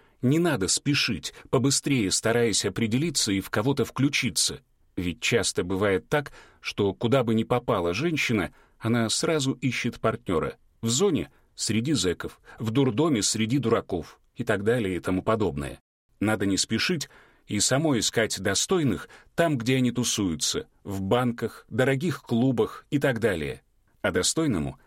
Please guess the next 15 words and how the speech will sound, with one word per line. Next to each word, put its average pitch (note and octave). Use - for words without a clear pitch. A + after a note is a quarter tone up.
нужна F2
та, C#3
что C#3
знает F#2+
искусство G#2+
брачных F#2+
покоев, C#2
которая B2+
следит A#2
за G#2
собой C3+
лучше B2
других, A2+
самая G2
яркая. F#2+